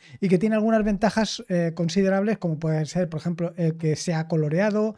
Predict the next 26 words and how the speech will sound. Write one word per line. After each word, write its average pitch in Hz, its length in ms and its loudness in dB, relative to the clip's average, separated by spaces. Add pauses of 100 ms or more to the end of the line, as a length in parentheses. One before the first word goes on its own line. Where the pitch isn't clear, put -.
(380)
que 175 160 2
sea 185 540 0
un, 180 400 2
fácilmente 185 580 2
leíble 175 680 2
o 175 120 4
legible, 160 520 4
mejor 165 280 2
dicho, 175 300 2
por 160 340 2
humanos. 214 600 2 (500)
Eh, 202 380 4
tiene 202 320 4
soporte 202 480 2
para 185 180 2
múltiples 185 460 0
columnas, 220 520 2
tiene 196 200 4
soporte 180 480 0
para 180 200 0
Docker, 220 480 2
tiene 202 240 0
soporte 196 460 0
para 220 420 0
muchas 190 440 2
cosas. 131 400 -8